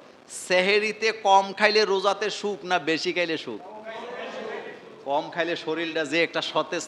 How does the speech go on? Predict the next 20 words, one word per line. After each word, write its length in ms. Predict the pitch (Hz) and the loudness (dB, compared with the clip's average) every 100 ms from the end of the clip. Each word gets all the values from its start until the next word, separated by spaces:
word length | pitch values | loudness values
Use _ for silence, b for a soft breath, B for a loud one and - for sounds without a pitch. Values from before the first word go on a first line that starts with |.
| - | -6
থাকে, 380 | 139 135 143 101 - - - - - - 120 | -4 -2 -2 -4 -10 -20 -20 -20 -20 -20 0
বেশি 300 | 143 147 180 | 0 0 -4
খাইলে 460 | 180 185 180 175 - - - - | -2 -2 -2 -4 -10 -18 -20 -10
এটা 240 | 139 156 | -4 -2
আর 60 | 160 143 | -2 -4
থাকেনি, 380 | 147 175 147 113 - - - - - - - - - - - | -6 -4 -8 -10 -14 -18 -18 -18 -18 -16 -16 -18 -20 -20 -16
থাকে 260 | 98 - 95 | -16 -14 -16
না। 140 | 90 - 85 - - - - - B B B - | -16 -20 -20 -20 -20 -20 -20 -20 B B B 0
এরপরে 560 | 143 151 170 190 233 - | 2 2 0 0 0 -4
ইফতারিতে 600 | 185 - 208 202 202 233 | -6 0 2 2 0 0
অল্প 360 | 208 180 - 170 | 4 4 4 -2
খাওয়া, 360 | - 131 101 85 - | 0 -2 -2 -4 -8
এটাও 280 | 151 180 175 | -4 0 2
আদব। 360 | 151 135 127 - - | 2 2 0 0 4
বলেন, 200 | 156 165 | 4 4
ইফতারিতে 480 | 156 185 185 185 | 4 4 4 2
কি 160 | 185 190 | -2 0
খাওয়া? 360 | 190 185 139 - - - - - - - - - | 4 6 6 2 -12 -20 -20 -20 -20 -20 -20 -2
অল্প 360 | 139 147 139 147 | 0 2 0 -2
খাওয়া। 360 | 135 123 101 | 2 0 0